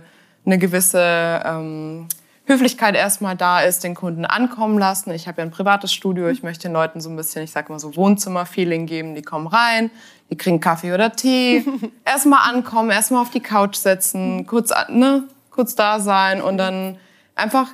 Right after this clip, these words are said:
Speaker 1: ich bin den ganzen Tag für die Person da sozusagen, bis der Termin rum ist, bis die jetzt zur Tür rausgegangen sind. Und es
Speaker 2: Mhm.
Speaker 1: ist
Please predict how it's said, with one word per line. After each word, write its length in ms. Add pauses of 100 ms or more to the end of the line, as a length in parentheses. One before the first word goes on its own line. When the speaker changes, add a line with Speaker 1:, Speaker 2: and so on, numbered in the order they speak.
Speaker 1:
ich 160
bin 260
den 120
ganzen 340
Tag 260
für 140
die 100
Person 400
da 240
sozusagen, 720
bis 220
der 120
Termin 320
rum 240
ist, 160 (340)
bis 220
die 80
jetzt 120
zur 140
Tür 160
rausgegangen 640
sind. 260
Und 200
es 100
Speaker 2:
Mhm. 60
Speaker 1:
ist 240